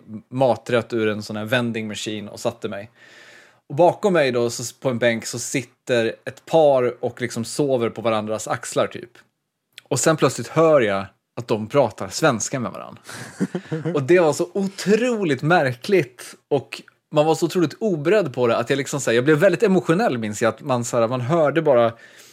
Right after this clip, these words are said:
liksom ett språk som man kände igen och som kä-, som liksom ingen annan kände igen.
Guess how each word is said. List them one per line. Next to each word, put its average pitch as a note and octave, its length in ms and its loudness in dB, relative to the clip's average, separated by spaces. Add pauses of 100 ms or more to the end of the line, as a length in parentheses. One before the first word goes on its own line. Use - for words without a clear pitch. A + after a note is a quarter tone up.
(140)
liksom A#2+ 440 -6 (140)
ett C3+ 140 -4
språk F#3+ 540 0
som C3+ 120 -4
man B2+ 140 -2
kände C3 300 -4
igen D3 480 0 (140)
och C3 140 -6
som B2 120 -6
kä-, C3+ 300 -4
som C3 420 -8
liksom B2 400 -6 (560)
ingen D#3 220 2
annan G3+ 300 4
kände A2+ 300 -2
igen. - 320 -12